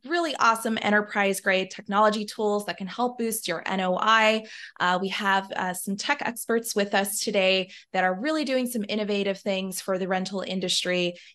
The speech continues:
and I'm really happy to have them with us. But before we get started, I just wanna go over a few things. One is this whole thing is being recorded,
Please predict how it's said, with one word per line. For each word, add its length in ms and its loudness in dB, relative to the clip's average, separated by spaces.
and 100 0
I'm 140 2
really 220 2
happy 420 0
to 60 -2
have 280 0
them 180 -4
with 220 -4
us. 360 0
But 240 4
before 360 2
we 100 -2
get 200 -2
started, 460 0
I 100 2
just 260 -8
wanna 340 2
go 280 2
over 220 2
a 60 0
few 240 -6
things. 680 -2
One 340 2
is 480 -4
this 320 -4
whole 360 0
thing 320 6
is 320 2
being 280 0
recorded, 680 2